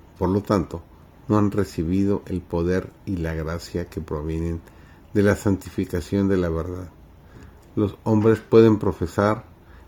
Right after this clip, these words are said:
creer en la verdad, pero esto no lo, no los hace sinceros, bondadosos, pacientes y tolerantes, ni les da aspiraciones celestiales.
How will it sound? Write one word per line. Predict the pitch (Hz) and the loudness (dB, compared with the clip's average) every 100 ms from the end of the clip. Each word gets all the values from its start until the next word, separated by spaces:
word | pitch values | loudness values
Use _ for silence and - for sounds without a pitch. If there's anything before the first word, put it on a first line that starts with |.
| - | -2
creer | 107 101 101 101 104 | 4 6 6 2 -2
en | 101 | -2
la | 90 | 0
verdad, | 85 80 82 80 - - - - - - | 0 -2 -4 -4 -12 -20 -20 -20 -14 -2
pero | 92 - - | -2 -2 0
esto | 113 - 127 107 | 0 0 -2 0
no | 107 107 | 2 2
lo, | 104 98 76 - - - - - | 4 2 0 -10 -20 -20 -18 -2
no | 117 113 | 4 4
los | 104 - | 4 -2
hace | - 101 - | -2 -2 -2
sinceros, | 107 - 87 82 87 80 73 - - - - - - | -6 -2 -2 -2 -2 -4 -6 -12 -20 -20 -20 -20 -16
bondadosos, | 80 87 78 73 76 92 - 101 - - - - - - - - | -8 -6 -4 -4 -4 -4 -2 -4 -6 -20 -20 -20 -20 -20 -20 -8
pacientes | 78 - - 104 101 107 98 - - | -8 -6 0 2 2 0 -4 -8 -8
y | 107 101 | -4 0
tolerantes, | - 98 90 80 80 82 80 - - - - - | 4 4 4 0 -4 -8 -14 -18 -20 -20 -20 -2
ni | 123 117 | 4 6
les | 110 101 101 | 6 4 4
da | 110 123 | 4 4
aspiraciones | 117 - 110 85 82 104 104 101 | 2 0 0 0 0 0 2 0
celestiales. | 98 85 - 101 101 87 80 | -2 -4 -2 2 2 2 -2